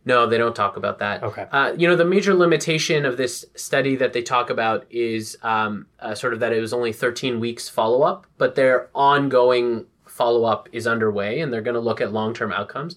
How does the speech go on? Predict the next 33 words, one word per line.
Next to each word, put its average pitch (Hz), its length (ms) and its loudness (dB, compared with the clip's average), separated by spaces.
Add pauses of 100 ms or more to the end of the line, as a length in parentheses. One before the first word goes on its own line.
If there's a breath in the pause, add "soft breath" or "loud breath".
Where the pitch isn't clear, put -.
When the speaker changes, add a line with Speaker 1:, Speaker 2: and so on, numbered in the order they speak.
(100)
Speaker 2:
Right. 113 320 0
Speaker 1:
You 202 100 2
know 233 60 8
what 208 80 8
I 165 40 4
thought 175 140 4
was 135 160 4
really 147 200 4
fascinating? 120 840 0 (380 soft breath)
Um, 113 460 2 (440)
so 175 180 2
first 208 240 4
of 180 60 6
all, 135 100 6
just 143 160 -4
about 131 280 4
the 131 60 -2
short 131 260 0
follow-up 123 360 2
is 113 100 -4
that 110 180 -2
this 147 180 0
is 139 100 0
actually 131 300 0
longer 117 340 0
follow-up 110 460 0
than 110 140 -2
most 107 260 -2
of 113 100 -6
the 104 120 -2
other 101 260 -2
C. 110 280 -6
diff 101 400 -4